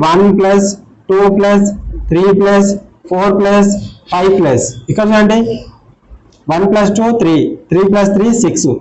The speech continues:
సిక్స్ ప్లస్ ఫోర్ టెన్, టెన్ ప్లస్ ఫైవ్ ఫిఫ్టీన్. ఇక్కడ ఫిఫ్టీన్ వచ్చింది, మళ్ళీ టూ డిజిట్ వచ్చిందండి. టూ డిజిట్ ని సింగిల్ డిజిట్ గా మనం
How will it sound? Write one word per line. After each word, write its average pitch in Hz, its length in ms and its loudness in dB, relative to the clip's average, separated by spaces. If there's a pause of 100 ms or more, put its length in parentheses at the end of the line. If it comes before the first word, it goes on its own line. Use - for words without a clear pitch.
(140)
సిక్స్ 180 280 -4
ప్లస్ 208 280 0
ఫోర్ 220 220 -2 (160)
టెన్, 165 180 2 (240)
టెన్ 180 240 -2
ప్లస్ 214 240 0 (160)
ఫైవ్ 220 240 0 (480)
ఫిఫ్టీన్. 202 360 -2 (600)
ఇక్కడ 196 240 -2
ఫిఫ్టీన్ 208 340 0
వచ్చింది, 170 320 2
మళ్ళీ 196 160 2 (100)
టూ 220 80 0 (120)
డిజిట్ 208 300 0
వచ్చిందండి. 185 480 -2 (120)
టూ 185 80 0 (140)
డిజిట్ 208 260 0
ని 208 140 0
సింగిల్ 196 300 0
డిజిట్ 214 280 0
గా 233 80 2 (440)
మనం 190 120 0